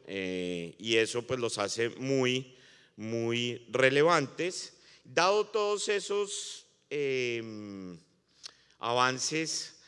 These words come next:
¿cuál es el reto que hoy, eh, ustedes están concentrados y que per-, que permitiría un mayor apoyo al comercio exterior colombiano y qué están haciendo para lograrlos?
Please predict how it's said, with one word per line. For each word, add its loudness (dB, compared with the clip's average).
¿cuál 2
es 0
el -4
reto -4
que -4
hoy, -2
eh, -4
ustedes -2
están -6
concentrados -4
y -8
que 0
per-, -4
que -8
permitiría -6
un -4
mayor -2
apoyo -4
al -6
comercio -8
exterior -6
colombiano -4
y -10
qué -2
están 2
haciendo 0
para 2
lograrlos? -2